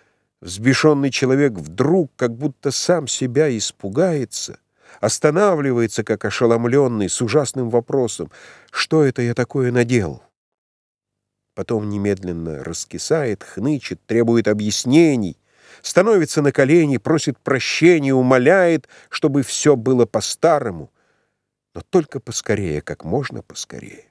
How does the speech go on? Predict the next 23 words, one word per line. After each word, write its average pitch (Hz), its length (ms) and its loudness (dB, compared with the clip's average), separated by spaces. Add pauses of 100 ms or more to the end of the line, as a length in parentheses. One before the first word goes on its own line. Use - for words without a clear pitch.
(2750)
Почти 123 340 -4
то 139 140 -2
же 120 140 -4
самое 127 360 2
случилось 110 520 -6
теперь 98 240 -6
с - 160 -8
Мозгляковым. 95 760 0 (1300)
Выйдя 131 380 2
из 120 100 -2
себя, 117 380 2
взбесившись, 104 960 -4
накликав 110 560 0
беду, 117 360 2
которую 110 520 4
он 107 80 0
уже 110 260 0
всю 120 380 -4
целиком 107 560 0
приписывал 107 580 -2
теперь 110 320 0
одному 107 340 0
себе — 117 520 2